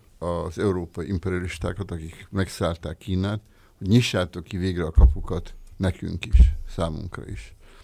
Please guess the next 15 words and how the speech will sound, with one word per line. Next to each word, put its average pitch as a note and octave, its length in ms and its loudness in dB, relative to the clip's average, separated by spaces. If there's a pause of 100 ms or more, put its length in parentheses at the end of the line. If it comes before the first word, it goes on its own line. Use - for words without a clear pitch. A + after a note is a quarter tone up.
(120)
Tehát F#2+ 180 -2
ez F#2+ 120 6
volt F#2+ 200 -2
a E2+ 100 -8 (480)
nyílt G#2+ 400 2
kapu F#2 320 -4
politikájának F2 960 -4
a E2 60 -14
kezdete, F#2 720 -6 (720)
akkoriban, F#2+ 800 -4
politikailag. F#2+ 760 -6 (360)
Hetvennyolcban G2 840 -2
pedig F2 280 -6
Deng F2+ 180 -2
Xiaoping F2+ 540 -8